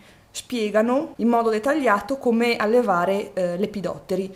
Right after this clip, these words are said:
Per cui ho pensato che forse avrei potuto spiegare un po' anche come allevo,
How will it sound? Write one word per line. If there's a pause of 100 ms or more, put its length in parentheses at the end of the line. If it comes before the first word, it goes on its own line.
Per
cui
ho
pensato
che
forse
avrei
potuto
spiegare
un
po'
anche
come
allevo,